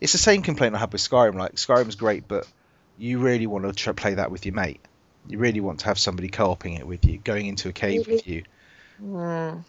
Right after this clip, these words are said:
Speaker 1: you know, and taking down, you know, going up to a group of bandits and one of you, you know, rustling up a fireball while the other one stealths around behind with a couple of drawn daggers. You know, that's, that's kind of what you wanna do in S-,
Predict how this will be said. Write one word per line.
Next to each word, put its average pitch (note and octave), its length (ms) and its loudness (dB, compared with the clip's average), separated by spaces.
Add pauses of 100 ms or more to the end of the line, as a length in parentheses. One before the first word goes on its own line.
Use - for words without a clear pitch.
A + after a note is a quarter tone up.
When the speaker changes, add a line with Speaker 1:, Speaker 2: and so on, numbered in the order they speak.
(180)
Speaker 1:
you B2+ 120 -4
know, F#2+ 120 -2
and F#2+ 100 -6
taking A2+ 380 0
down, G#2 340 4
you A2 100 -4
know, F#2+ 100 -2
going B2 240 4
up - 100 2
to A#2 140 2
a A2 40 2
group G2+ 260 -2
of G2 100 -6
bandits G#2 500 2
and G#2 160 -6 (460)
one A#2+ 200 6
of G#2 120 -2
you, G2+ 240 -4 (240)
you G#2+ 100 -10
know, F#2 200 -4 (260)
rustling G#2+ 340 -2
up F#2+ 140 -4
a - 20 -10
fireball G2+ 480 4
while G2 180 4
the G2 120 2
other G2+ 160 2
one F#2+ 160 -4
stealths F#2+ 400 0
around F#2+ 160 4
behind G2 300 0
with F#2 80 -2
a G2 40 -4
couple G2+ 240 0
of F#2+ 60 2
drawn G2 220 -2
daggers. G#2+ 420 2
You G#2 80 -8
know, A2+ 80 -2
that's, - 240 2
that's D3 180 2
kind C3 280 2
of A#2 40 2
what A2 100 0
you A#2 120 -2
wanna B2 140 0
do E3 120 10
in G2 100 2
S-, - 120 0